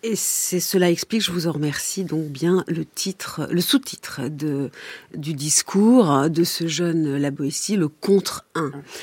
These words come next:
Euh, qu'en pensez-vous, David Munich, vous qui avez travaillé sur Rousseau, euh, qui est peut-être un des rares à avoir une vraie dette envers La Boétie, même si vous nous expliquerez plus tard dans l'émission pourquoi il ne le dit jamais. Euh, qu'est-ce que vous pensez de,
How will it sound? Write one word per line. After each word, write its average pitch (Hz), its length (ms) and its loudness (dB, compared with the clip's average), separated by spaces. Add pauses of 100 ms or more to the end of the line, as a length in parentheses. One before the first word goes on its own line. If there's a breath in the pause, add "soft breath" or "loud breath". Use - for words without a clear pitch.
(280 loud breath)
Euh, 185 300 8
qu'en 277 160 4
pensez-vous, 226 520 4
David 185 360 4
Munich, 185 560 4 (120)
vous 170 240 -2
qui - 140 0
avez 165 160 4
travaillé 160 400 0
sur 160 240 -4
Rousseau, 196 640 0 (400 loud breath)
euh, 147 480 0
qui - 160 -4
est - 20 2
peut-être 170 400 -2
un 160 80 4
des 165 140 2
rares 170 440 2
à 151 40 -4
avoir 151 400 -6
une 139 260 -4
vraie 175 260 0
dette 180 300 -2
envers 147 220 -4
La 147 80 -2
Boétie, 147 480 -4
même 160 200 2
si 190 200 -4
vous 156 100 -4
nous 156 160 -2
expliquerez - 400 -8
plus 180 220 -8
tard 185 180 0
dans 156 80 -2
l'émission 147 360 -4
pourquoi - 340 -4
il 165 60 2
ne 160 60 0
le 147 80 -6
dit 175 160 -2
jamais. 131 300 -4 (600 loud breath)
Euh, 175 220 6
qu'est-ce 240 220 2
que - 80 -2
vous 190 160 0
pensez 202 560 -2
de, 170 400 0